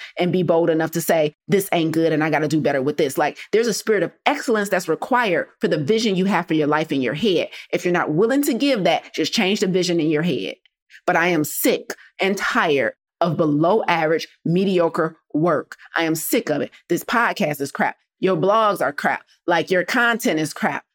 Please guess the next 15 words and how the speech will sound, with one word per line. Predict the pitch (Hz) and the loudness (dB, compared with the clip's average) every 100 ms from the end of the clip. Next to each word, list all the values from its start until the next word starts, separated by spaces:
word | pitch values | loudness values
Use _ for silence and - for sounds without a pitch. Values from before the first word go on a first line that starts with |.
| _ _ | _ _
You | 180 208 | -4 -2
trying | 208 214 202 | 0 0 2
to | |
write | 190 185 | 0 0
a | 175 | 0
book, | 214 151 185 | 0 0 -2
this | 254 | -2
ain't | 185 180 156 | 0 -2 0
good. | 160 131 | 0 0
Like, | 170 160 175 | 0 -2 -2
stop | - 311 330 | -2 -2 0
trying | 339 277 | 0 0
to | |
get | 214 262 | 0 -2
stuff | - 214 | 0 -2